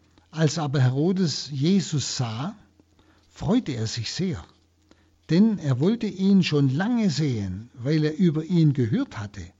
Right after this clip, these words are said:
und hoffte, von ihm irgendein Zeichen zu sehen, das von ihm geschieht",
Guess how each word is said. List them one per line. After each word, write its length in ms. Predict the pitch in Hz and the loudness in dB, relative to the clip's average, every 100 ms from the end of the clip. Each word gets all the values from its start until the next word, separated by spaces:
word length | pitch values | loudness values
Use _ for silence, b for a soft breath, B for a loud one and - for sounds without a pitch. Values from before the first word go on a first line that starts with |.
| _ b b b b | _ b b b b
und 220 | 131 - | -2 2
hoffte, 480 | 147 147 - 254 247 b b b b _ - | 0 0 -2 -2 -2 b b b b _ -4
von 140 | 156 | 2
ihm 200 | 185 208 | 4 4
irgendein 680 | 202 277 285 240 196 202 202 | 6 4 4 2 0 2 2
Zeichen 440 | - 165 156 147 | 2 0 2 2
zu 180 | 131 139 | 0 -2
sehen, 500 | 104 104 90 92 104 b b - | -4 -6 -8 -10 -14 b b -6
das 320 | 143 - - | -4 -4 -8
von 460 | - - 127 131 | -14 -8 0 2
ihm 340 | 139 170 170 135 | 2 6 8 8
geschieht", 760 | 135 - 160 135 - - - | 4 0 0 -2 -4 -12 -20